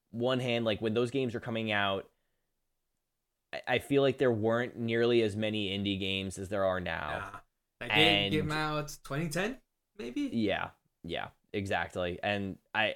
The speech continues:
Speaker 1: I wonder if we even had Steam Greenlight at that point. We must have had Greenlight,
Speaker 2: I don't
Speaker 1: but
Speaker 2: know
Speaker 1: it was
Speaker 2: even.
Speaker 1: probably super early. Like, it was, like, opt-in beta.
Speaker 2: Mm, mm.
Speaker 1: And, um,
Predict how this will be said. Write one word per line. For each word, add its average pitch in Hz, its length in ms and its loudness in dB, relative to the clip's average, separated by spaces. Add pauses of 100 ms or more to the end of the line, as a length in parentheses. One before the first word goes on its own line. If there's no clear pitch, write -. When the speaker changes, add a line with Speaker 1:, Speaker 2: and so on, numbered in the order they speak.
Speaker 1:
I 117 80 2
wonder 151 240 4
if 147 120 2
we 131 100 4
even 120 200 2
had 107 320 4
Steam 113 320 -2
Greenlight 92 540 -4
at - 100 -8
that 78 180 -4
point. 87 220 -10
We 127 100 2
must 139 200 2
have 92 100 -10
had 87 140 -8
Greenlight, 82 560 -8
Speaker 2:
I - 100 -12
don't - 80 -14
Speaker 1:
but 92 240 2
Speaker 2:
know - 80 -6
Speaker 1:
it - 80 -4
was 110 120 0
Speaker 2:
even. - 60 -14
Speaker 1:
probably 123 280 6
super 98 680 0
early. 92 300 2
Like, 92 160 0
it 107 40 -4
was, 98 100 -4
like, 95 180 0
opt-in 101 560 2
beta. 92 480 2 (100)
Speaker 2:
Mm, 127 140 -10 (240)
mm. 117 160 -8 (240)
Speaker 1:
And, 98 720 0 (880)
um, 90 560 0